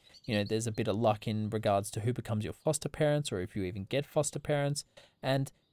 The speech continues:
how that sort of changes and shapes who you are. And then, of course, yeah, it's not even a spoiler, but of course they reconnect, and how those sort of two different upbringings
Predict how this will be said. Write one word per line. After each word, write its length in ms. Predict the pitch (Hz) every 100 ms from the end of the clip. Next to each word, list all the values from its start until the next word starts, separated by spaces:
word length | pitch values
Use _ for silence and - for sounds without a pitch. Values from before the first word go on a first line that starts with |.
| -
how 140 | 156
that 200 | 165 151
sort 160 | 165 139
of 100 | 127
changes 540 | - - 139 131 120
and 120 | 127
shapes 340 | 117 120 113 -
who 100 | 123
you 240 | 110 104
are. 300 | 107 104 104 - _ _ -
And 220 | 139 147
then, 100 | 156
of 140 | 147
course, 600 | - 135 120 120 - - -
yeah, 140 | - - - 123 - - - - -
it's 180 | -
not 180 | 139 110
even 180 | 104 104
a 40 |
spoiler, 340 | - - 151 156
but 140 | 139
of 120 | 117
course 260 | - 107 107
they 220 | 110 104
reconnect, 880 | 98 120 120 120 - 120 110 107 -
and 220 | 104 101 - _ _ _ _ -
how 280 | - 151 165
those 260 | 156 147 143
sort 180 | 143
of 140 | 127 -
two 300 | - 147 143
different 300 | 135 - -
upbringings 680 | 131 - 117 101 95 107